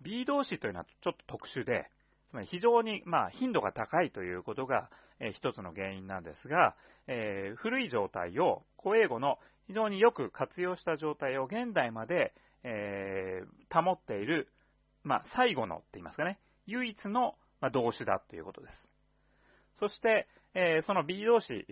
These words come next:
においては、家庭法においては、とにかく、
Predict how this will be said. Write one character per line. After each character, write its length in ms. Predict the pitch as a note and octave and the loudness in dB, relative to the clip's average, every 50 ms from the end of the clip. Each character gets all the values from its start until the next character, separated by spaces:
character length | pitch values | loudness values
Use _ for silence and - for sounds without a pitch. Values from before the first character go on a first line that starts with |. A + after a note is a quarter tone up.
| A2+ G#2+ G2+ | -4 -4 -4
に 140 | G2+ G#2 G#2+ | -4 -6 -6
お 100 | A2 G2+ F2 | -6 -6 -6
い 40 | |
て 140 | - - F#2+ | -8 -10 -6
は、 320 | F#2+ C3+ F3 D3+ G2+ E2+ - _ _ _ _ _ _ | 0 4 4 6 4 4 0 _ _ _ _ _ _
家 220 | - - - - - - | 0 2 4 4 4 4
庭 180 | A#3+ A#3+ A#3+ | 2 2 2
法 220 | A#3+ - A#3 A3+ A3 | 2 2 0 0 0
に 160 | G#3+ G#3+ G#3+ | 0 -4 -4
お 80 | G#3+ | -4
い 60 | G#3 G3 | -4 -4
て 160 | - G3 F3+ | -4 -2 2
は、 280 | D#3+ D3+ B2+ F2+ D#2+ - _ _ _ _ _ | 4 6 6 4 4 0 _ _ _ _ _
と 80 | - | -8
に 100 | A3+ A3+ | -6 -4
か 100 | - A#2+ | -6 -6
く、 240 | G2 A#2 G2 F#2 - | -4 -4 -4 -4 -6